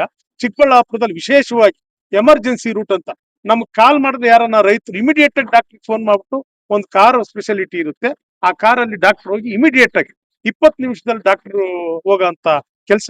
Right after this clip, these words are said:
ನಾವು ಮಾಡ್ತಾ ಇದ್ವಿ. ಯಾಕೆಂದ್ರೆ ನನ್, ನನ್ನ ಹುದ್ದೆ, ಆ ಹುದ್ದೆ ಕೊಟ್ಟ ಮೇಲೆ ಅದನ್ನ ನಿಭಾಯಿಸ್ಬೇಕಲ್ಲ. ಫೋನ್ ಸ್ವಿಚ್ ಆಫ್ ಮಾಡ್ಕೊಂಡ್ರೆ ನನ್ಗೇನ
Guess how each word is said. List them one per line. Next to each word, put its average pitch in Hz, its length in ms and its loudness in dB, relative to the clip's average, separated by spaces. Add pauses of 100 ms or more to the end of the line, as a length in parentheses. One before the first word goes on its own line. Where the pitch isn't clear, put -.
ನಾವು 156 160 -2
ಮಾಡ್ತಾ 151 240 -6
ಇದ್ವಿ. 135 160 -12
ಯಾಕೆಂದ್ರೆ 240 460 -2 (360)
ನನ್, 247 480 -6 (100)
ನನ್ನ 262 220 -2
ಹುದ್ದೆ, 214 200 -2
ಆ 165 100 6
ಹುದ್ದೆ 214 340 0
ಕೊಟ್ಟ - 280 -8
ಮೇಲೆ 202 160 2 (280)
ಅದನ್ನ 214 260 2
ನಿಭಾಯಿಸ್ಬೇಕಲ್ಲ. 220 760 2
ಫೋನ್ - 440 2
ಸ್ವಿಚ್ 254 240 -8
ಆಫ್ 233 200 0
ಮಾಡ್ಕೊಂಡ್ರೆ 196 420 -4
ನನ್ಗೇನ 170 400 -6